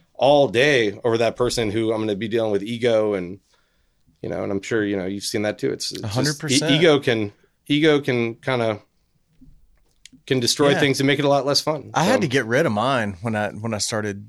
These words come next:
Speaker 2: when I started working at Pop Fizz, because I, I did a lot of, like, high-end kinda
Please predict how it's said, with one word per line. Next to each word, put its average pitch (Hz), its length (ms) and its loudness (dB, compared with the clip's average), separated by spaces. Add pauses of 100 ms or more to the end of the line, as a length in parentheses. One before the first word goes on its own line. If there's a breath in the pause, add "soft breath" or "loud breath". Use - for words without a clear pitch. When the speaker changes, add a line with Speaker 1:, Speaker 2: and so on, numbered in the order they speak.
(100)
Speaker 2:
when 131 200 0
I 127 40 2
started 117 380 0
working 110 280 -4
at - 120 -8
Pop 101 240 -4
Fizz, 107 280 -4
because 127 380 -2
I, 143 60 2 (160)
I 80 100 -12 (200)
did 214 160 0
a 240 40 0
lot 160 260 2
of, 147 100 2
like, 160 200 2
high-end 165 640 2
kinda 151 320 0